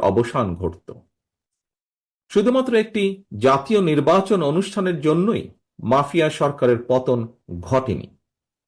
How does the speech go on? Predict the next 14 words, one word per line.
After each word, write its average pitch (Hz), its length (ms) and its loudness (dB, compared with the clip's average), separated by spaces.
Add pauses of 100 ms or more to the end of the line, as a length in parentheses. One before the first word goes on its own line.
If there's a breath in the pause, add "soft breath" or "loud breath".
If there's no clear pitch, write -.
(400)
এ 135 140 4
কথা 180 240 4
যেমন 127 300 2 (100)
সত্য, 151 600 0 (1000)
তার 185 220 4
চেয়েও 220 320 4
আরো 165 120 4 (160)
চরম 180 300 2
সত্য 175 440 -2
হয়তো 90 460 -6 (640)
নির্বাচন, 175 680 2 (200)
একটি 147 220 -4
সুষ্ঠু 233 480 0
নিরপেক্ষ 190 480 2